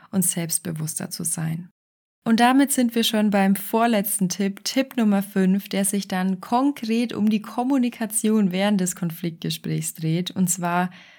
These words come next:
verpacke deine Kritik oder das schwierige Thema, das du ansprechen möchtest,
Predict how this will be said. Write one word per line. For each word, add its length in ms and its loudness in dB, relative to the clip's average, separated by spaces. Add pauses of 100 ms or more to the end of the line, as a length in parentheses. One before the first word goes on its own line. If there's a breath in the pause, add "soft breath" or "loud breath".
(140 loud breath)
verpacke 640 -2
deine 320 4
Kritik 680 -4
oder 300 0
das 400 -4
schwierige 640 0
Thema, 420 2
das 160 -4
du 120 -8
ansprechen 580 -2
möchtest, 580 -4